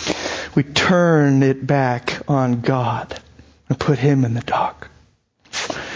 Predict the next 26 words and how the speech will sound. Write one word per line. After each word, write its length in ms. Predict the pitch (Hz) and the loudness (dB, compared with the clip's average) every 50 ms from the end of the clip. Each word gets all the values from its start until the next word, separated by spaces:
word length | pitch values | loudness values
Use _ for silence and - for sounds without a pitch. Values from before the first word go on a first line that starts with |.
| - - - - - - - - - - - _ _ _ _ _ _ - | -12 -12 -14 -14 -16 -18 -18 -20 -20 -20 -20 _ _ _ _ _ _ 2
Now, 420 | 170 156 143 131 131 131 - - - | 2 2 2 0 -2 -4 -6 -2 0
we 100 | 175 170 | 2 2
continue 500 | - 208 180 - - 220 247 226 214 202 | 4 2 2 2 4 4 6 6 6 6
with 160 | 180 180 165 | 6 4 2
Gabriel's 520 | 151 190 190 196 196 185 214 208 202 175 - | 4 4 4 4 4 4 4 4 4 2 0
response, 720 | 202 - - - 214 202 190 175 160 160 - - - - | -2 -2 0 0 2 2 4 4 2 0 0 -2 -2 0
and, 220 | 170 165 160 160 151 | 2 2 2 2 2
and 180 | 156 156 156 | 2 4 4
we 80 | 160 160 | 4 2
come 320 | 151 - - 180 196 185 175 | 2 2 2 2 2 2 2
to 80 | 175 | 0
verse 320 | 143 135 151 151 143 - - | 0 2 0 0 0 0 -4
twenty. 400 | - - 202 180 170 151 127 110 - - - - _ _ _ _ _ _ _ _ _ _ _ _ _ _ - - - - - - - - | -4 -2 0 2 2 2 0 -2 -6 -16 -20 -20 _ _ _ _ _ _ _ _ _ _ _ _ _ _ -16 -14 -14 -14 -14 -16 -6 0
Things 220 | - 196 196 160 151 | 2 2 4 4 4
get 140 | 202 202 | 4 4
even 180 | 202 196 185 185 | 4 4 4 4
more 200 | 180 185 196 196 | 4 4 2 2
serious 520 | 180 - - 214 214 208 202 190 180 - | 0 0 2 2 4 4 4 4 2 0
at 100 | 185 - | -2 0
this 160 | - 170 160 - | 0 0 0 0
point 300 | - - 196 180 175 - | 0 0 2 2 0 -2
for 140 | - 180 | -2 -2
Zechariah. 720 | 156 135 175 170 156 - 165 156 160 160 160 160 165 170 165 | 0 2 0 0 2 0 2 2 4 4 4 4 4 4 4
Let's 300 | 156 147 143 147 - - | 2 2 0 -2 -4 -2
read 220 | 160 160 147 135 | 0 0 2 2
it. 140 | 131 127 123 | 2 0 -2